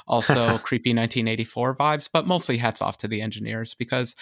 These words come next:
Speaker 1: it's easy for me to sit back here and say, "Oh, this is state of the art. This isn't state of the art." But getting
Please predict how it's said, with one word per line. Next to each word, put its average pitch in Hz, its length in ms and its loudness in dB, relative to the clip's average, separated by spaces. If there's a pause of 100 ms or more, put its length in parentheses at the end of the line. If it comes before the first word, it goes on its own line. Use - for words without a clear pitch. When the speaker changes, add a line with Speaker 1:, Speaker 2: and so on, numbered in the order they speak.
(280)
Speaker 1:
it's - 160 0
easy 175 240 0
for 147 160 -2
me 123 140 2
to 117 100 0
sit - 220 0
back 107 200 -2
here 110 200 -4
and 104 120 -8
say, - 300 -6
"Oh, - 240 -2
this - 180 -6
is - 80 -4
state 107 220 -4
of 110 80 -4
the 156 100 2
art. 156 220 0
This - 180 -2
isn't 143 240 -2
state 117 220 -2
of 117 80 -8
the 117 140 -4
art." 120 260 -4 (400)
But 120 240 2
getting 170 320 0